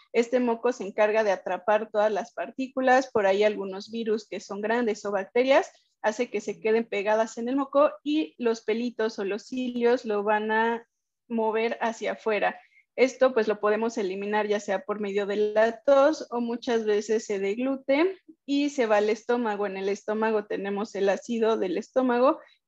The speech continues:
que va a ayudar a destruir todas estas bacterias y virus o las partículas que estamos, eh, inhalando. Si estos mecanismos llegan a fallar, que es cuando las partículas son muy, muy pequeñas, pueden llegar hasta los alvéolos.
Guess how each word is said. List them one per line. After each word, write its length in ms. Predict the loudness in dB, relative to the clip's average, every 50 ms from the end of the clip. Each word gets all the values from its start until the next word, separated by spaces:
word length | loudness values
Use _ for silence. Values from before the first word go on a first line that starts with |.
| _ 4
que 140 | 4 6
va 100 | 6 6
a 20 | 4
ayudar 340 | 4 2 2 2 4 4 4
a 80 | 4
destruir 520 | 2 0 -4 -6 -6 -2 -2 -2 -2 -2 -2
todas 240 | 0 0 0 0 -4
estas 300 | -6 -6 -6 -8 -6 -4
bacterias 600 | -6 -6 -6 _ -2 0 0 2 0 0 -2 -6
y 100 | -10 -8
virus 500 | -4 -2 0 0 2 0 0 -2 -4 -4 -2
o 140 | 0 2
las 240 | 4 4 4 4 2
partículas 840 | 0 -6 -6 -6 -8 -12 -12 -6 -2 2 4 4 4 4 2 -2 _
que 220 | -4 -2 0 0
estamos, 800 | 0 -2 -4 -6 _ -4 -4 -4 -4 -4 -4 -6 -6 -8 -14 -14 _ -6
eh, 460 | -4 -4 -4 -6 -6 -8 -8 -10 _ -6
inhalando. 760 | -4 -2 -2 0 0 2 2 0 0 0 -2 -2 -4 -4 -8 _ -20 -20 -20 -20 -20 -20 _ _ _ _
Si 160 | 2 4 4
estos 260 | 4 4 4 2 2
mecanismos 600 | 4 2 2 2 2 2 2 2 0 0 0 2 4
llegan 340 | 4 4 4 4 2 2 0
a 80 | -2
fallar, 540 | -2 -4 -4 -2 2 4 4 4 4 2 -2
que 220 | -4 -2 0 0 0
es 140 | -2 -4 -4
cuando 300 | -2 -2 -2 0 -2 0
las 220 | 0 0 -2 -2 -4
partículas 640 | -8 -8 -8 -10 -14 -10 -4 0 2 2 2 2 2
son 200 | 0 0 0 2
muy, 260 | 2 2 4 4 4
muy 220 | 4 4 2 0
pequeñas, 580 | -2 -4 -6 -4 -2 -2 -2 -2 -2 -2 -2 -4 -4 -8 -12 -14 -20 _ _ _ _
pueden 320 | 4 4 4 6 4 2 2
llegar 320 | 2 2 4 6 6 6
hasta 280 | 4 2 0 -4 -6 -6
los 260 | -4 -4 -6 -4 -4
alvéolos. 680 | -4 -4 -2 0 0 0 0 0 -2 -4 -6 -10 _